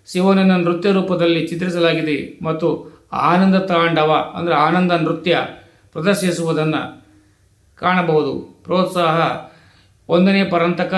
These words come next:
ಚಿದಂಬರಂನಲ್ಲಿರುವ ಪ್ರಸಿದ್ಧ ನಟರಾಜ ದೇವಾಲಯದ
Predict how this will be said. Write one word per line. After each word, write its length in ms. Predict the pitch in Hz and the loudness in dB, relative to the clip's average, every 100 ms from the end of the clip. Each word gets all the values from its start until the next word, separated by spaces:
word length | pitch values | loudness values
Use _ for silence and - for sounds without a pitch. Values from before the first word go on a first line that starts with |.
| 185 | -2
ಚಿದಂಬರಂನಲ್ಲಿರುವ 1080 | 180 165 175 175 180 170 156 156 160 135 - - _ _ _ _ | -2 0 2 2 0 0 0 0 0 -2 -6 -14 _ _ _ _
ಪ್ರಸಿದ್ಧ 440 | - 170 190 180 170 190 185 - | 0 0 2 -2 0 0 -2 -4
ನಟರಾಜ 460 | 160 156 170 175 175 | -4 0 2 2 2
ದೇವಾಲಯದ 1040 | 175 170 165 165 160 156 160 143 131 - | 2 4 4 4 2 2 0 -2 -4 -12